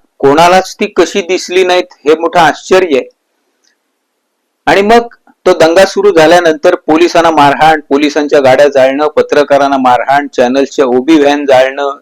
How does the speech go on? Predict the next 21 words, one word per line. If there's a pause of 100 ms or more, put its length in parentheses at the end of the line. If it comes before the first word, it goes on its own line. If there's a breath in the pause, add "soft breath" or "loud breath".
हे
सगळं
घडलं. (320)
पण
सगळ्यात
दुर्दैवी
गोष्ट
म्हणजे (500)
महिला
पोलिसांच्या
आबरूवर
हात (100)
टाकला
गेला. (1200)
या
प्रकरणाचं (180)
आरोपपत्र (440)
मी
स्वतः
मिळवलेलं
आहे.